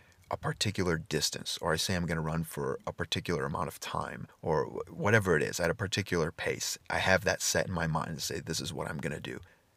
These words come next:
As I'm running, I might even be feeling great for, like, the vast majority of it.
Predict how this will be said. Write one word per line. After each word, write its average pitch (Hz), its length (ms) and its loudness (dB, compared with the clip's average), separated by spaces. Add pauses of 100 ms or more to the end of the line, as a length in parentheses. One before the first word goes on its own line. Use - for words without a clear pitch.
(100)
As 113 160 4
I'm 104 180 6
running, 92 380 6 (360)
I 95 80 8
might 113 240 6
even 104 200 2
be 98 100 0
feeling 95 340 4
great 87 300 4
for, - 140 0
like, 71 180 -4
the 73 100 -4
vast 90 460 6
majority 71 500 0
of - 120 -6
it. - 160 -12